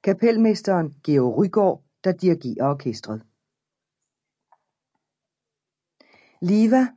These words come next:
og Georg Rygaard sidder i en hestedroche i København. Der er tæt tåge uden for vognen, som gumpler afsted over brosten. De øjner lige et hjørne af Amalienborg.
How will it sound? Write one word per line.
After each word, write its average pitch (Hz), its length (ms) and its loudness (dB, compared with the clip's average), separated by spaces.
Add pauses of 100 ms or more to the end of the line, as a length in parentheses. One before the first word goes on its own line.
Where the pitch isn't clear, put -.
(120)
og 226 140 -2
Georg 226 300 4
Rygaard 170 400 2
sidder 147 320 0
i 123 80 -2
en 127 160 0
hestedroche 143 800 -2
i 143 40 -4
København. 139 560 -6 (880)
Der 131 60 2
er 120 140 2
tæt - 400 -4
tåge 139 380 2
uden 139 180 2
for 139 100 -4
vognen, 143 460 -2 (280)
som 190 220 0
gumpler 220 420 2
afsted 151 440 0
over 117 240 0
brosten. 117 540 -8 (920)
De 135 100 0
øjner 135 380 2
lige 151 520 -2
et 151 160 0
hjørne 123 480 0
af 131 140 0
Amalienborg. 120 720 -2